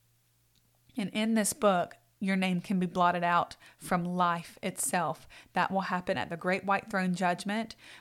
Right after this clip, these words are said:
where your name will be erased forever if you are not his.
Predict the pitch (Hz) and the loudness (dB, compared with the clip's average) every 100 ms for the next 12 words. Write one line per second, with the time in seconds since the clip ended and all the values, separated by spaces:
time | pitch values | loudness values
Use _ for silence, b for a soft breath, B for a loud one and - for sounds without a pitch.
0 | B 190 190 190 190 185 180 180 175 170 | B -2 0 0 2 0 0 -2 -2 -2
1 | 180 - - - 170 160 156 - _ _ | -2 -4 -4 -2 -2 -2 -4 -10 _ _
2 | _ 196 180 196 190 180 185 196 185 175 | _ -6 -4 -2 0 2 4 4 2 2
3 | - - - 202 175 160 87 - | 0 -4 -10 -4 -2 -4 -6 -8